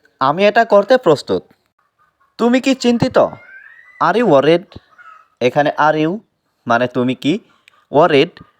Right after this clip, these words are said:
মানে চিন্তিত। Are you worried? অর্থাৎ তুমি কি চিন্তিত? তুমি কোথায় কাজ করো? Where do you work? এখানে where মানে কোথায়, you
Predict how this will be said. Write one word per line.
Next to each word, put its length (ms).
মানে 140
চিন্তিত। 320
Are 120
you 140
worried? 340
অর্থাৎ 320
তুমি 240
কি 80
চিন্তিত? 320
তুমি 200
কোথায় 360
কাজ 120
করো? 200
Where 220
do 80
you 80
work? 220
এখানে 240
where 240
মানে 160
কোথায়, 360
you 120